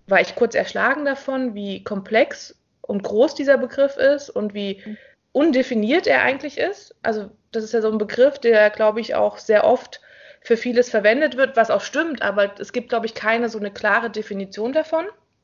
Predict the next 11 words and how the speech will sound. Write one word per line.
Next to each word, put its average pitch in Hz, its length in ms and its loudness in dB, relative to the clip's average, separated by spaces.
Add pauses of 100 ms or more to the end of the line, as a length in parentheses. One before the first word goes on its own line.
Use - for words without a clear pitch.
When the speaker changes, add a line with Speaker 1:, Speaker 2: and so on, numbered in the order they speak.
Speaker 2:
Mhm. 220 200 -12 (520)
Speaker 1:
Was 208 140 0
ich 233 160 0
aber 233 160 4
für 226 140 -4
mich 233 200 -2
so 254 120 -2
schön 233 300 0
fand, 226 240 -4
ist 214 120 -4
einfach, 226 600 -2